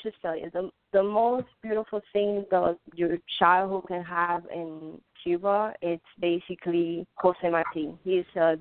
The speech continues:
the national, um, writer, basically, of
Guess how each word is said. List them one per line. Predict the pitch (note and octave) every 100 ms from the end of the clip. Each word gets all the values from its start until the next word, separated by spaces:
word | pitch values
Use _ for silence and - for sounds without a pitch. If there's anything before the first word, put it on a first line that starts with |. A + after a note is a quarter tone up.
| E3
the |
national, | E3 F3 G3+ A#3 A3+ G#3+ G#3 G#3 _ _ _ _ _ _ _ _ _ - -
um, | F#3 F3+ E3+ F#2 - _ _ _ _ _ _ _ D3+
writer, | F3+ F#3 G#3 G#3+ G#3+ G3+
basically, | F3+ G3+ G#3+ - A#3 A#3 -
of | F3 E3 E3